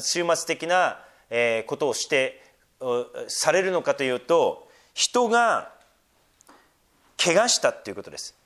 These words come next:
まずアダムが罪を犯しました。それによってその後で神の、神に背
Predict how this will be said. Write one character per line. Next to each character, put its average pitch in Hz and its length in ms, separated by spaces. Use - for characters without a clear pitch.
ま 240 180
ず 294 220
ア 196 140
ダ 233 120
ム 175 260
が 233 320
罪 202 240
を 117 40
犯 165 280
し 180 100
ま 160 100
し - 100
た。 - 120
そ - 160
れ 202 80
に 202 60
よ 196 80
っ 196 160
て 214 260
そ 190 140
の 180 180
後 190 240
で 165 400
神 180 300
の、 180 420
神 208 260
に 160 100
背 - 220